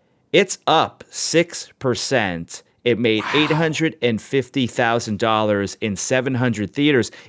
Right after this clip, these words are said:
Speaker 1: It even lost theaters. It lost a hundred and eighty-six theaters. It's at two point two million dollars in its second frame. This thing,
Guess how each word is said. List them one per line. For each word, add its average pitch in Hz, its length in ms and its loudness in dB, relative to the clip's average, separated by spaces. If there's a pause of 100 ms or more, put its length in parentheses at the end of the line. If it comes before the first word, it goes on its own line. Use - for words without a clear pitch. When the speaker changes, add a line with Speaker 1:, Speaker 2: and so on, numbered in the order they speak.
Speaker 1:
It 170 120 2
even 220 400 2
lost 143 580 2 (120)
theaters. 92 480 -2
It 139 100 0
lost 151 260 2
a 143 80 2
hundred 156 380 0
and 131 160 2
eighty-six 117 520 -2
theaters. 95 400 -2 (420)
It's 175 160 2
at - 140 -2
two 170 200 0
point 160 320 0
two 147 240 0
million 123 320 2
dollars 120 360 2
in 107 80 -4
its 95 120 -8
second 110 260 -2
frame. 101 380 0 (320)
This 135 360 0
thing, 95 560 0